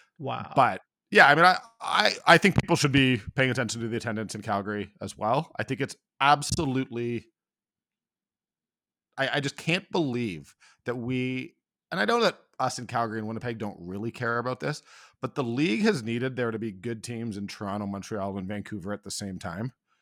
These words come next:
Speaker 2: for so long. Like, it's just, those markets are so huge. They bring in advertising money, they bring in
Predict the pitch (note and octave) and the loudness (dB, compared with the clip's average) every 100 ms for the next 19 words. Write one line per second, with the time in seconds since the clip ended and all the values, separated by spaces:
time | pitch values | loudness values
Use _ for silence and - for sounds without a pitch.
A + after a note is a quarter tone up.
0 | _ _ - A2+ - G#2 G#2+ G#2 G#2 F#2+ | _ _ -14 -6 -4 -2 -2 -2 -4 -4
1 | A#2 F3 F3+ - G#2+ A#2 C3+ B2 C#3+ C#3 | -6 -8 -10 -12 -10 -10 -6 -2 2 0
2 | B2+ G#2 - C#3 C3 B2+ B2 A#2 - - | 0 -8 -2 0 2 2 2 0 -6 -10
3 | A2 A#2 B2+ A#2+ A2+ A2 A2+ - A2+ A2+ | -6 -2 -2 0 -2 -2 -4 -2 -2 0
4 | A#2 A2 A2+ G#2+ G#2+ G#2 G#2 _ - _ | -2 -2 -4 -6 -6 -6 -8 _ -20 _
5 | G2+ F#2+ A2+ G#2+ G2+ G#2 G2+ | -8 -4 -2 -2 -2 -2 -4